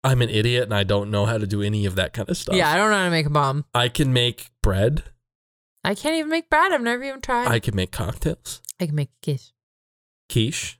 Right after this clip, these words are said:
Speaker 2: <laughs>
Speaker 1: Chicken parm.
Speaker 2: Mm-hmm. I make great meatballs. People love my meatballs.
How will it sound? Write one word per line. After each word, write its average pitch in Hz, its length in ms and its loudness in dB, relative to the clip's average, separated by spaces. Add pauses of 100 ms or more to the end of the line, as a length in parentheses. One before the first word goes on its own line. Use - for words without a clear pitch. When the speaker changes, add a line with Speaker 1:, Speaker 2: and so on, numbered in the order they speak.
Speaker 2:
<laughs> - 560 -4
Speaker 1:
Chicken - 300 0
parm. 123 420 4 (580)
Speaker 2:
Mm-hmm. 156 360 -2 (1500)
I 185 80 2
make 220 240 2
great 190 420 4
meatballs. 151 840 2
People 160 260 -2
love 143 140 0
my 139 120 -2
meatballs. 131 640 -2